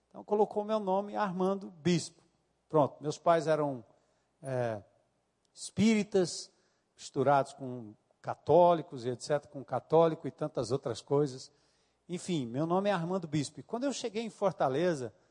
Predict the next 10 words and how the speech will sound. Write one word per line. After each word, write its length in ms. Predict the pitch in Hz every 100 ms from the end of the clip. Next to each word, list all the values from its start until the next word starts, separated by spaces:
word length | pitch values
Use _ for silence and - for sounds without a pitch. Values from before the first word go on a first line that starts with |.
| _ _ _ _ -
por 180 | 151
causa 280 | - 196 185
do 140 | 143 135
nome, 580 | 131 147 175 175 127
né, 140 | 117 165
havia 240 | 160 165
um 340 | 220 220 175 143
frisson 840 | - - 202 175 - - 165 190
diferente, 720 | 143 - 175 120 120 127 - 117
né? 160 | 156